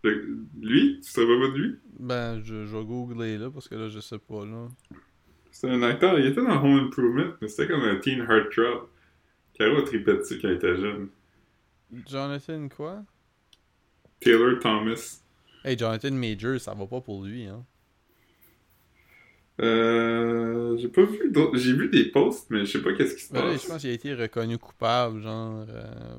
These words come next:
Speaker 2: de certaines, ah, ok,
Speaker 1: Ok.
Speaker 2: ok. Hey, il est né en quatre-vingt-un. Ouais, ouais, je me souviens de lui. Il était à, il était,
Speaker 1: Non, mais attends.
Speaker 2: il était à
Speaker 1: Il était
Speaker 2: Hanson.
Speaker 1: pas peine.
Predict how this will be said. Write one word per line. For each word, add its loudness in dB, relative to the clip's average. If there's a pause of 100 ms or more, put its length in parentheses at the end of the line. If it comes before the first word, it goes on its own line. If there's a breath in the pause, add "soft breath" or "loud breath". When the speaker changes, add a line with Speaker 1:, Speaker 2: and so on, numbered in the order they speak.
Speaker 2:
de -10
certaines, -12
ah, 0
ok, -4
Speaker 1:
Ok. 0
Speaker 2:
ok. -6
Hey, -4 (1500)
il -2
est -2
né -4
en -4
quatre-vingt-un. -4
Ouais, -2
ouais, -2
je -8
me -4
souviens -6
de -6
lui. -2 (1120)
Il -14
était -8
à, -2
il -4
était, -6
Speaker 1:
Non, -6
mais -6
attends. -10 (440)
Speaker 2:
il -8
était -6
à 0
Speaker 1:
Il -4
était 6
Speaker 2:
Hanson. 2
Speaker 1:
pas -6
peine. -4